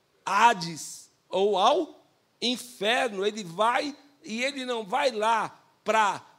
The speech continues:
"Ô, quem quer sair?" Ele vai lá pra dizer a Satanás e a quem está lá: "Eu venci.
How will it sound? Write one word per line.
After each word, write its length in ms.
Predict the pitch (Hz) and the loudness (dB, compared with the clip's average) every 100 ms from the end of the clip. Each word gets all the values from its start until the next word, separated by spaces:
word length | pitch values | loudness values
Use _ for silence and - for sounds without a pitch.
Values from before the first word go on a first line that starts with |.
| _ | _
"Ô, 380 | - 247 247 185 | 4 6 6 2
quem 260 | - 226 | -2 -4
quer 200 | 202 226 | 0 -2
sair?" 520 | - 214 185 185 175 - _ | 0 -2 -2 -4 -6 -12 _
Ele 200 | 170 208 | -2 -2
vai 240 | 202 196 175 | 2 2 2
lá 200 | 190 240 | 2 2
pra 200 | 240 240 | 0 -4
dizer 340 | 175 160 202 | -4 -4 -2
a 60 | 180 | -2
Satanás 840 | - 185 - 151 160 220 285 - - | -4 -4 -4 -6 -2 0 0 -4 -8
e 100 | 190 | -4
a 80 | 190 | -4
quem 460 | - _ 240 359 370 | -4 _ -2 0 0
está 360 | - - 214 | -4 0 2
lá: 320 | 180 165 131 - _ _ _ _ - | 2 2 0 -8 _ _ _ _ 4
"Eu 300 | 196 262 262 | 6 8 6
venci. 760 | 226 247 202 - - 196 185 | 0 -6 -6 -8 -6 -6 -8